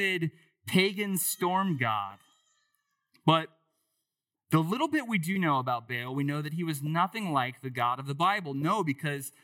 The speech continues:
Baal was not a creator, he was created. He was not in control of the storm at all because it was possible for him to be impacted by storms, and Baal was limited in his power. As a matter of fact,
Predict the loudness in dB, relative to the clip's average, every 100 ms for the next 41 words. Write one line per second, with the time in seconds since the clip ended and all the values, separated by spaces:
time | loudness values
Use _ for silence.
0 | _ _ 4 4 4 0 0 2 0 0
1 | -6 -2 2 2 0 -4 -4 -6 -4 -2
2 | 0 -2 -4 -2 0 -2 -6 -6 -4 -4
3 | -6 -12 _ _ _ _ _ _ _ _
4 | 0 4 4 4 2 0 -6 -6 -6 -4
5 | -2 -2 -2 -2 -4 -4 -2 -2 -2 -2
6 | 0 0 -2 -4 -2 -4 -2 -2 -2 2
7 | 4 4 2 -2 -2 -2 0 2 2 0
8 | -4 -4 -2 2 2 2 0 -4 -2 -2
9 | -2 -4 -2 -2 -4 -2 -4 -4 _ _
10 | _ 0 2 2 0 -2 0 0 0 -2
11 | -8 -2 -2 -2 2 2 2 0 0 -2
12 | -2 -2 -2 -6 -4 -2 -2 -6